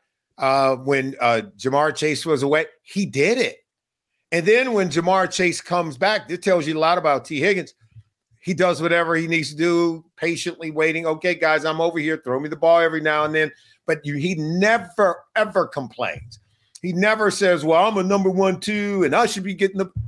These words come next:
you never, ever, ever get that out of T. Higgins. I watch him in practice.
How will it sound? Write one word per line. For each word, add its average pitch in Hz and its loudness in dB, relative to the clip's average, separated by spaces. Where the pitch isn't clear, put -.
you 170 2
never, 180 0
ever, 226 2
ever 165 0
get 143 -2
that 139 4
out 123 2
of 110 -12
T. 123 -6
Higgins. 110 0
I 190 0
watch 190 0
him 185 -4
in 165 -2
practice. 220 -4